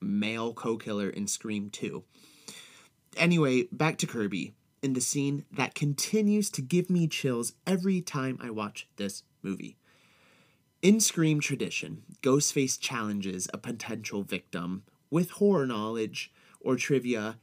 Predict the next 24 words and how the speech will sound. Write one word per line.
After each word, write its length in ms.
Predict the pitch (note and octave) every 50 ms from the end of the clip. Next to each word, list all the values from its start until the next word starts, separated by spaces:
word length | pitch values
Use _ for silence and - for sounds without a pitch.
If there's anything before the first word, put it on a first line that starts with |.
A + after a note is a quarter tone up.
| _ _ _ -
in 120 | C#3 C#3
order 460 | - - C#3 B2+ B2 B2 A#2+ B2 C3+ - _ _ _ _
to 440 | - - B2+ A2+ A2 A2 G#2+ - - _
live 440 | - A2+ G#2+ G#2 G#2+ D3 E3 - _ _ _ _ _ _ _ _ _ -
or 140 | A2 A2
die. 460 | G#2+ G#2 G2+ D#2+ - F#2 F2+ - - _ _ _ _ _ _ _ _ _ _ _ _ _ _ _ _ _ _ _ _ _ _
And 100 | C#3+ D3
in 120 | D3+ D3 C#3+
the 100 | C#3+ C3+
last 400 | C#3+ E3 G#3+ C4 B3+ - - - _
act 320 | - A#2+ G#2+ - - - A#2
of 80 | G#2
Scream 460 | - - - - - A#2 A2+ A2+ A2
Four, 500 | G#2+ - - - A2 F#2+ F#2+ F#2 G2 A#2+ - _ _ _
with 220 | A#2 A2+ A2+ -
our 260 | A2+ A2 A2 A2+ - - C#3
feminist 580 | - - - F#3 F#3+ G3 G3+ F#3+ F#3 - -
queen 400 | - - D3+ C#3+ C3 B2 B2 B2+
Kirby, 600 | B2 - - G#2 G2 F#2+ F2+ F#2 F#2+ F#2+ F#2+ - _ _ - - - - - - - _ _ -
after 260 | C3+ C3+ - - D3
Ghostface 640 | C3+ B2+ D#3 F3+ A3+ - - - B3 A#3+ G#3 G3+ -
gives 280 | C#3+ C#3+ C#3 C#3 - -
her 260 | C3 C3 A#2+ A#2+ - -
an 160 | B2+ B2